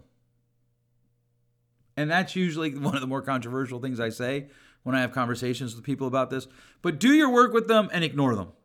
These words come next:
That you don't need to bring that drama into your life. Uh, coworkers are coworkers. Uh, I worked at a mental hospital for five years, and I, I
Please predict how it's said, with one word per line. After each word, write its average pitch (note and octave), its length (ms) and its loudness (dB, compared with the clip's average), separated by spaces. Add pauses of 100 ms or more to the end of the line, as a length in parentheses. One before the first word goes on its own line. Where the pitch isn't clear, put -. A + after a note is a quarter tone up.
That C3 180 -4
you F#3+ 240 2
don't G#3+ 360 4
need F#3 420 0
to E3 160 -4
bring D#3 300 -2
that D3+ 200 0
drama C#3 320 -2
into C3 220 -2
your B2+ 140 0
life. B2+ 360 -2 (480)
Uh, A2+ 280 -4
coworkers F3 920 0
are A#2 160 -6
coworkers. E3+ 840 -2 (420)
Uh, - 120 -20 (100)
I C#3+ 200 -10
worked D3+ 300 -2
at D3+ 80 0
a B2+ 60 0
mental D3 220 2
hospital C#3+ 360 0
for B2+ 140 -14
five C3+ 260 -2
years, B2+ 320 0
and G#2 100 -8
I, G#2+ 120 -8
I G#2+ 280 -10